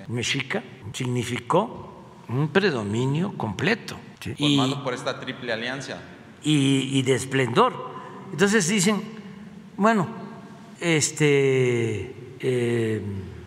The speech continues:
Speaker 1: que ya estaba, eh, fracturado el régimen, ¿no? Eh, a la llegada de los,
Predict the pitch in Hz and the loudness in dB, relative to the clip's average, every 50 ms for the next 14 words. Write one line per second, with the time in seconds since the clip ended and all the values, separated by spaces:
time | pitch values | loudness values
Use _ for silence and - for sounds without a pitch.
0 | - - 151 147 139 139 165 170 180 175 - - - 170 170 170 170 165 156 151 | -4 0 2 2 4 4 4 4 4 2 -2 2 2 4 4 4 4 4 4 4
1 | 143 143 - - - - - - - - - - - - - - - - - - | 2 -2 -4 -8 -12 -14 -16 -16 -16 -18 -18 -20 -20 -20 -20 -20 -20 -14 -8 -2
2 | 143 131 123 120 120 117 117 117 113 110 107 104 98 92 95 - - - - - | 0 0 2 2 2 2 2 2 0 0 0 0 -2 -4 -8 -10 -14 -16 -12 -4
3 | - 135 135 139 - - 139 143 147 151 151 156 156 156 151 147 143 139 135 135 | 0 2 2 2 2 0 0 2 4 4 4 4 4 4 2 2 2 2 0 0
4 | 135 139 156 151 127 117 147 143 135 139 139 139 143 147 139 123 143 143 143 139 | 2 2 2 2 2 0 0 0 0 0 0 0 -2 -2 -4 -6 -10 -12 -10 -8
5 | - 98 123 139 - - - - - - - - 110 110 113 117 113 117 123 120 | -8 -8 -8 -10 -12 -14 -18 -20 -20 -20 -12 -6 -4 -2 0 0 2 2 2 2
6 | 120 120 143 147 139 139 139 135 127 123 120 117 110 - - - - - - - | 4 4 4 4 4 4 2 2 0 0 -2 -4 -4 -6 -8 -10 -12 -14 -14 -16